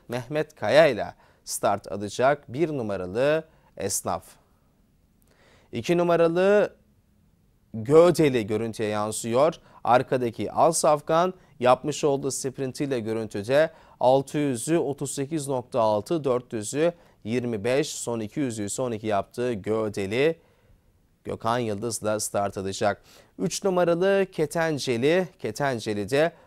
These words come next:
altı yüzü otuz dokuz nokta sekiz, dört yüzünü ise yirmi altı yaptı. Ketenceli Gökhan Bektaş'la yarış hayatına başlayacak.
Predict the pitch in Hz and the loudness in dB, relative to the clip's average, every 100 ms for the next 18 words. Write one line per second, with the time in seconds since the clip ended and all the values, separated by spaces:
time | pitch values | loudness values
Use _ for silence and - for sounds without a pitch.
0 | - 113 127 127 156 139 113 151 175 160 | -2 4 4 4 0 -2 -2 2 2 2
1 | 120 - 156 131 131 208 175 151 117 - | -2 -4 -4 -2 -4 -2 -2 -2 -2 -2
2 | 104 - 107 - 175 - - 104 127 127 | -4 -2 -4 -2 -2 -2 -8 0 0 0
3 | 104 98 92 95 - 165 175 - _ - | -6 -8 -8 -8 0 2 2 -2 _ -12
4 | 107 131 143 139 127 - 135 95 - - | -4 -2 0 0 0 0 0 0 -2 -2
5 | 160 147 104 98 113 107 92 98 107 147 | -2 -2 -8 -6 -6 -6 -6 -6 0 0
6 | 160 - - - 92 95 - 120 143 110 | 0 -6 -20 -18 -10 -10 -4 -4 -4 -6
7 | 101 - 127 139 - 110 131 156 - _ | -10 -2 2 2 0 2 2 2 -6 _
8 | 92 95 107 185 - 117 101 101 113 104 | -12 -6 -4 -2 0 0 0 -4 -4 -2
9 | 98 - 95 95 92 92 - | -4 -4 -8 -6 -4 -6 -10